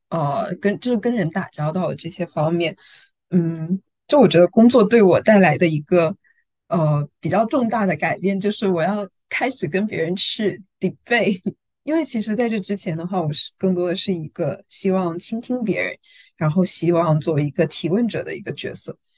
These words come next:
但是因为工作的需要，就是不可避免的，你需要在每一个会议上面，甚至每一次和同事的沟通上面，你要拿出很多的，就要，要很有逻辑性的去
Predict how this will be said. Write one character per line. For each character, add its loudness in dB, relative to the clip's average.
但 0
是 -2
因 0
为 2
工 -2
作 0
的 -2
需 -6
要， -2
就 -2
是 0
不 -8
可 -2
避 -2
免 0
的， -4
你 -4
需 -4
要 0
在 0
每 -2
一 -12
个 -4
会 -2
议 -8
上 -8
面， -6
甚 -4
至 -2
每 -4
一 -6
次 -2
和 -2
同 0
事 -2
的 4
沟 -2
通 -4
上 -2
面， -2
你 -4
要 2
拿 -2
出 0
很 0
多 -2
的， 2
就 2
要， 6
要 2
很 0
有 2
逻 -2
辑 -4
性 -2
的 -4
去 -4